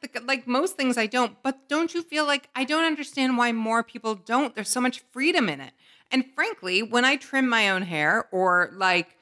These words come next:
give a little layer here or there, you're always like, "Wow, your hair looks great." So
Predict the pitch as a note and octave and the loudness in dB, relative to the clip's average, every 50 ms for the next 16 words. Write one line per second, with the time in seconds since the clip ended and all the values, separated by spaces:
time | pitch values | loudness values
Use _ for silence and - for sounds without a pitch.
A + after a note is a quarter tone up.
0 | _ _ _ _ _ _ _ - G#3 F#3 G#3 G#3+ G3 G3+ G3+ G3+ G3 F3+ F3+ F#3 | _ _ _ _ _ _ _ -4 -2 0 0 0 0 0 0 0 2 2 4 4
1 | G3 F#3+ F#3+ F3+ - F3+ E3 E3 E3 D#3 D#3+ D#3 E3 G3 A3+ - - - A#3 C4 | 4 4 2 0 -2 0 0 0 2 0 0 2 2 2 2 0 -4 -4 -2 0
2 | C4+ C#4 C#4 C#4+ C#4 B3 C4+ C4+ C4 C4 - - F#3 A3 A3 F#3+ F3+ F3+ G#3+ A#3+ | 0 2 2 0 0 2 2 0 0 -2 -2 -2 0 0 0 0 -2 -2 0 0
3 | B3 G#3+ F#3 - - - - G#2 - - - _ _ _ _ _ _ - - - | 0 0 -2 -4 -8 -14 -14 -14 -14 -16 -20 _ _ _ _ _ _ -8 -6 -2
4 | - B3 A#3 A#3 A#3 A#3 A3+ A3+ - | 0 0 2 2 2 2 2 0 -2